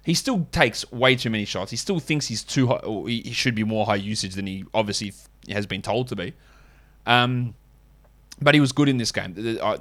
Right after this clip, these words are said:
can't deny that. Jeremy Grant, pretty inefficient. Nineteen points, no threes, no assists, thirty-six percent from the field. I think he's sort of settling into where I expect him to be, while the depressed penis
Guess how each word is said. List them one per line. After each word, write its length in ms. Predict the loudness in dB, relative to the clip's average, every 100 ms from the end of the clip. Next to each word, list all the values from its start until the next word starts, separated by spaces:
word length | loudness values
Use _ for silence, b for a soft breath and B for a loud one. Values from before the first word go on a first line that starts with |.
| 0
can't 220 | 0 2
deny 240 | 2 2
that. 200 | 2 0
Jeremy 280 | 2 2 4
Grant, 320 | 4 4 4 -2 _ _ B B B B B _ _ _ _
pretty 160 | 2 2
inefficient. 420 | 2 0 -4 0
Nineteen 360 | 0 2 2 0
points, 280 | -2 -2 0
no 160 | 0
threes, 280 | 2 0 2
no 140 | 0
assists, 500 | 0 0 -2 -4 -10 b b b b _
thirty-six 520 | 4 4 2 0 -2
percent 320 | -4 -2 -2
from 140 | -2 -6
the 80 | -2
field. 340 | 4 4 4 b b b b _ _ _ _ _ -2
I 60 |
think 180 | 0 0
he's 140 | 2 4
sort 180 | 4
of 80 | 4
settling 340 | 4 4 6 2
into 180 | 2
where 260 | 4 6 8
I 80 | 6
expect 380 | 2 0 -2 -2
him 100 | -4
to 100 | 2
be, 180 | 4
while 180 | 4 2
the 100 | 2
depressed 440 | -4 0 -2 -2 -2
penis 400 | 2 2 0